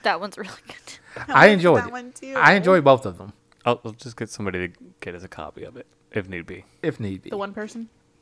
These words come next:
Speaker 4: Yeah, the one person. You know who I'm talking about.
Speaker 2: Yeah.
Speaker 3: That person. <laughs>
Speaker 2: We're on
Speaker 4: Oh, yeah.
Speaker 2: Disney
Speaker 4: Everybody, everybody has that one buddy who can
Speaker 3: The,
Speaker 4: get
Speaker 3: the,
Speaker 4: him stuff.
Speaker 3: yeah.
Speaker 2: We're not
Speaker 1: The
Speaker 2: illegal. It's
Speaker 1: hookup.
Speaker 2: fine.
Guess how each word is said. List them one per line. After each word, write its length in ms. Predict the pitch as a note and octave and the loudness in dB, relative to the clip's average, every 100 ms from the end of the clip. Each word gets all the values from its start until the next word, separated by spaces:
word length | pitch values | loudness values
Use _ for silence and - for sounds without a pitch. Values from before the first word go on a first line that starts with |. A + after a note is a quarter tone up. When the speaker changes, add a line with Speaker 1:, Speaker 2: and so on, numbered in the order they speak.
| - | -2
Speaker 4:
Yeah, 120 | F#2 | 0
the 80 | F#2 | 0
one 160 | F#2 | -2
person. 380 | E2+ F2 F2+ F2+ | -4 -8 -8 -12
You 120 | G2+ A2+ | -4 -2
know 80 | |
who 80 | F2 | -2
I'm 80 | E2+ | -4
talking 180 | E2+ E2+ | -4 -2
about. 260 | F#2 F#2+ _ | -4 -4 _
Speaker 2:
Yeah. 400 | A#2+ A#2 G#2 F3 C#3 | -8 -8 -8 -12 -8
Speaker 3:
That 220 | A2 G#2 | -8 -6
person. 520 | - A2+ G2 G#2+ F#2+ - | -6 -6 -6 -10 -14 -14
<laughs> 140 | A#2+ - - _ _ A3+ | -20 -18 -20 _ _ -16
Speaker 2:
We're 160 | B3 | -12
on 40 | F#4+ | -2
Speaker 4:
Oh, 60 | A#2+ | 2
yeah. 160 | B2+ G2+ | 4 6
Speaker 2:
Disney 140 | A#2 | 6
Speaker 4:
Everybody, 280 | C#3+ E3 - - - - | 6 2 -4 -16 -8 2
everybody 340 | C3+ F3 G3+ | 2 4 2
has 160 | F#3 E3+ | 2 2
that 160 | F3 C#3+ | 2 4
one 360 | C3 D3 C3+ | 2 2 2
buddy 440 | B2 B2+ G#2+ F#2 D#2+ - | 4 4 4 -6 -10 -14
who 120 | G#2+ | -14
can 160 | - A#2+ | -6 -6
Speaker 3:
The, 60 | |
Speaker 4:
get 200 | - B2 | -2 0
Speaker 3:
the, 60 | G#2+ | 0
Speaker 4:
him 100 | F#2 | -2
stuff. 420 | - F#2+ D#2 D2 - | -6 -4 -6 -8 -10
Speaker 3:
yeah. 180 | D3+ D3 | -8 -6
Speaker 2:
We're 100 | D4+ | -2
not 140 | E4+ | -2
Speaker 1:
The 60 | F4 | -2
Speaker 2:
illegal. 280 | A#3 G#3 G#3+ | -6 -4 -6
It's 120 | - | -4
Speaker 1:
hookup. 180 | F3+ - | -4 -6
Speaker 2:
fine. 180 | A3 | -12